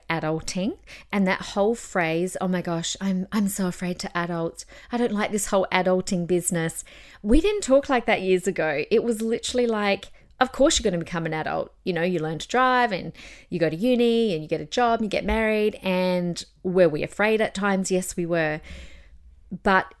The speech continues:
it's become, um, this generation of young people who actually coin the term adulting like it's this verb and it's this difficult thing to do. And I want to say right from the get-go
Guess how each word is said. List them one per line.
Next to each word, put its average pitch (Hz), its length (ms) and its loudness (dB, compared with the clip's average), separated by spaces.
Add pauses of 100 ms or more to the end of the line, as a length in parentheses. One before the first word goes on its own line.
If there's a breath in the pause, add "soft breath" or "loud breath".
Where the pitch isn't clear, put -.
it's 214 240 -2
become, 202 840 0 (160)
um, 170 760 -4 (100)
this 175 300 -2
generation 180 640 0
of 170 100 -6
young 170 260 -2
people 180 480 -4
who 170 580 0 (640 loud breath)
actually 180 840 0 (240)
coin 196 520 0
the 190 80 0
term 165 440 0 (100)
adulting 170 800 0
like 165 340 0
it's - 160 -4
this 170 200 0
verb 156 720 2 (500 loud breath)
and 185 140 2
it's - 120 -4
this 170 240 -2
difficult 180 600 -2
thing 165 240 -2
to - 120 -6
do. 156 460 0
And 180 460 -2 (460 loud breath)
I 185 160 4
want 247 140 4
to 269 60 4
say 190 280 2
right 180 260 0
from 233 120 -2
the 254 80 2
get-go 156 600 -4